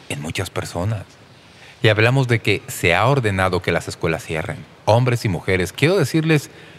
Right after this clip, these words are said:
que nuestras escuelas están abiertas, porque es lo mejor para nuestros chicos ahora mismo. En algunos lugares en donde no hay escuelas abiertas, hay jóvenes que están quitándose la vida. En Nevada, en un solo mes, dieciocho adolescentes se quitaron la vida.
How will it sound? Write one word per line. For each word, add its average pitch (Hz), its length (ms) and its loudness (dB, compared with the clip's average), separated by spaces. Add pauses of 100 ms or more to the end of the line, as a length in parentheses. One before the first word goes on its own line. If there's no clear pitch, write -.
(240)
que 95 120 0
nuestras 139 500 4
escuelas 104 400 2
están 90 220 -4
abiertas, 87 680 -2
porque 117 260 2
es 110 100 0
lo 131 80 4
mejor 98 440 2
para 82 200 0
nuestros 95 520 0
chicos - 400 -4
ahora 90 340 4
mismo. 76 420 -8 (480)
En 110 140 4
algunos 175 420 0
lugares 107 400 2
en 90 140 0
donde 82 280 -2
no 82 260 2
hay 214 120 2
escuelas 139 400 2
abiertas, 82 520 -4
hay 107 100 0
jóvenes 123 440 0
que - 80 -12
están 110 220 -2
quitándose 117 500 0
la 98 120 2
vida. 104 420 -4 (360)
En 90 120 -6
Nevada, 82 560 0 (300)
en 92 100 2
un 196 100 6
solo 226 240 4
mes, 127 280 2 (360)
dieciocho 135 500 2
adolescentes 107 540 0
se 117 80 -2
quitaron - 440 -6
la - 80 -6
vida. 98 440 -8